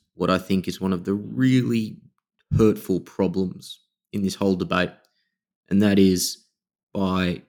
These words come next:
fearlessly calling out some of the systemic problems in Indigenous communities, like alcoholism,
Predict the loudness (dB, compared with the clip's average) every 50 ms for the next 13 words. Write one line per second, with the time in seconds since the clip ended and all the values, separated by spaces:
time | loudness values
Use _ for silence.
0 | _ _ _ _ _ -2 0 2 2 2 2 0 0 0 -2 -2 -2 0 2 2
1 | 4 4 4 2 2 2 2 2 2 2 0 -2 -6 -12 -14 -12 -8 -4 -2 0
2 | 2 2 2 0 0 -4 -6 -8 -8 -8 -10 -10 -6 -4 -2 -2 -2 -2 -4 -6
3 | -6 -4 -4 -2 0 0 0 -2 -2 -4 _ 0 4 4 6 6 4 2 0 -2
4 | -2 -2 -2 -2 -2 -2 -4 -4 -4 -2 0 0 0 0 -2 -2 -2 -2 -2 -2
5 | -4 -8 -12 -14 _ _ _ _ _ _ _ _ _ -6 -4 -4 -4 -4 -6 -6
6 | -6 -4 -2 -2 0 0 -2 -2 -4 -6 -8 -12